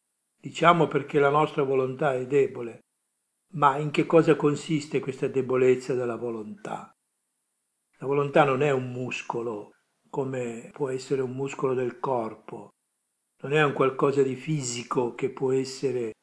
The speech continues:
aumentato. La volontà è un qualche cosa di spirituale. Come fa allora a fortificarsi lo spirituale?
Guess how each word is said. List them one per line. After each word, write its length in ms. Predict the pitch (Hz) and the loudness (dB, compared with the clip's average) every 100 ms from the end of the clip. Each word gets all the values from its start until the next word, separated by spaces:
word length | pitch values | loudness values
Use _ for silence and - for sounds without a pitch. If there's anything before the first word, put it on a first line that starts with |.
| - | -8
aumentato. 1200 | 135 131 131 123 123 120 127 113 101 - - - _ _ _ _ _ _ - | -4 -2 -2 -4 -6 -6 -6 -8 -12 -16 -20 -20 _ _ _ _ _ _ -12
La 80 | 131 | -4
volontà 540 | 143 143 139 165 160 | 0 0 4 6 6
è 80 | 135 | 4
un 100 | 127 | 0
qualche 400 | 147 139 - 135 | 0 0 -2 -2
cosa 380 | 147 156 139 127 | 2 2 2 0
di 120 | 123 | -2
spirituale. 1080 | - - 117 113 127 127 120 104 107 104 _ _ _ _ _ _ _ _ _ _ | -8 -10 -10 -8 -8 -8 -8 -10 -14 -18 _ _ _ _ _ _ _ _ _ _
Come 280 | - 151 151 | -4 0 0
fa 280 | - 143 | 2 2
allora 320 | 131 131 139 120 | 4 4 4 2
a 40 | |
fortificarsi 1200 | - 139 135 - - 131 - 131 123 123 - 123 | 0 -6 -8 -12 -12 -10 -6 -6 -8 -12 -14 -12
lo 120 | 123 | -12
spirituale? 1000 | - - 123 117 135 117 107 - - | -14 -14 -14 -12 -10 -10 -12 -16 -20